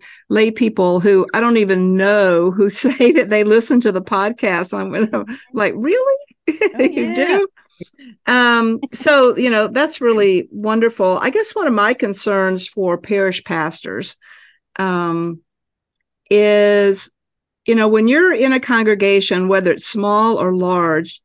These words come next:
Speaker 1: you know, as you said earlier, the, your duties and responsibilities are all over the map, from, "Oh, we need more toilet paper in the bathroom," to, "I have to now run to the hospital and, you know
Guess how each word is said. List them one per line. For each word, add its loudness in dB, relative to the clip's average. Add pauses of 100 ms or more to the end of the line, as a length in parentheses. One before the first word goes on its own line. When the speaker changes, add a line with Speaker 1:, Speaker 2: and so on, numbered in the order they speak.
Speaker 1:
you -2
know, 2
as -2
you 0
said -2
earlier, 0 (560)
the, -2 (280)
your 4
duties 4
and 2
responsibilities -2
are -4
all -2
over 0
the -4
map, -4
from, -6
"Oh, 0
we 0
need -4
more -2
toilet -4
paper -4
in -2
the -4
bathroom," -6
to, 0 (340)
"I -4
have 0
to -4
now 0
run 0
to -8
the -4
hospital -2
and, -8
you -6
know -6